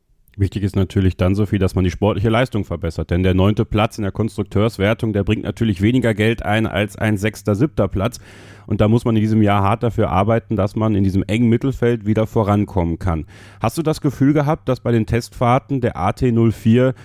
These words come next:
diesen ersten Schritt gemacht hat? Also, dass man gesehen hat, ja, okay, Alpha Tauri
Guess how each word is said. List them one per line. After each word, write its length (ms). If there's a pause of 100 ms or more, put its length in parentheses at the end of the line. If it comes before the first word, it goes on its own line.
(360)
diesen 180
ersten 960
Schritt 340
gemacht 440
hat? 160
Also, 140
dass 180
man 340
gesehen 380
hat, 180
ja, 340
okay, 340
Alpha 280
Tauri 580